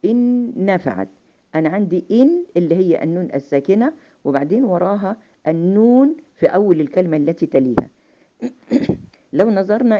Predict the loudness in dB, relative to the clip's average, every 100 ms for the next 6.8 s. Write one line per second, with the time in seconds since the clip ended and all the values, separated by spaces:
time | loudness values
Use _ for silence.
0 | 0 0 0 0 -6 -8 _ -8 -2 0
1 | 0 -4 -2 -2 -2 0 -2 -4 -4 0
2 | 0 2 0 0 -2 -2 -6 -4 -8 -4
3 | -2 0 -2 _ _ _ -2 0 0 -4
4 | -2 0 0 0 -2 -4 -4 -2 0 2
5 | 0 0 0 -2 -2 0 0 -2 -10 -8
6 | -8 -6 -4 -4 0 -2 -2 -10